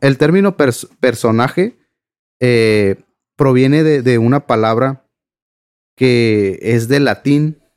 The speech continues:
o del latino y se utilizaba en Grecia.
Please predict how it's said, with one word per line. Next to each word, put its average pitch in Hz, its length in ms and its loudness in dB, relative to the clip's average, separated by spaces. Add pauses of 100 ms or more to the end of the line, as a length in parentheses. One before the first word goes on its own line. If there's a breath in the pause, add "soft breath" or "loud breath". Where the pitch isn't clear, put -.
(180)
o 120 180 0
del 110 140 0
latino 139 640 -2 (1800)
y 131 120 0
se 139 100 0
utilizaba 131 720 0
en 113 180 -2
Grecia. 135 420 -2